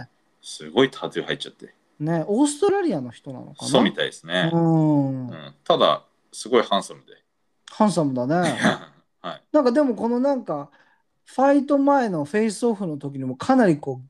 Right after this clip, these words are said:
Speaker 2: 熱いよね。お互いもうすんごい。
Speaker 1: そうだね。
Speaker 2: こう、これトリラーでやるの？
Speaker 1: そう、あのね、えっと、ロペスは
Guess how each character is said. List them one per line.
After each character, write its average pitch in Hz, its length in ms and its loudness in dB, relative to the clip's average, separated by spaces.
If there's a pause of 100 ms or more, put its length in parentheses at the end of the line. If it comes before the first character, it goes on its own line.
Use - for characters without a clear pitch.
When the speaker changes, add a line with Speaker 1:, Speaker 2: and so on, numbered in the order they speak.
(840)
Speaker 2:
熱 165 400 0
い 156 60 2
よ 127 100 -2
ね。 135 80 -6
お 135 140 -4
互 151 300 2
い - 20 0
も 151 160 2
う 139 40 -2
す 160 180 -4
ん 165 120 2
ご 185 160 2
い。 127 80 -6 (380)
Speaker 1:
そ - 160 -4
う - 20 -12
だ - 60 -10
ね。 - 40 -10
Speaker 2:
こ 143 220 -4
う、 - 120 -20
こ - 140 2
れ 349 120 4
ト 233 180 2
リ 330 160 4
ラ 440 160 2
ー 202 40 2
で 156 80 -2
や 131 120 -6
る 123 80 -12
の？ 113 160 -18 (640)
Speaker 1:
そ - 220 -2
う、 - 80 0
あ 117 120 2
の 120 140 -2
ね、 90 320 -4 (1600)
え 113 100 2
っ 117 80 -6
と、 101 840 -4 (1000)
ロ 202 180 0
ペ 120 200 0
ス 87 140 -14
は 87 420 0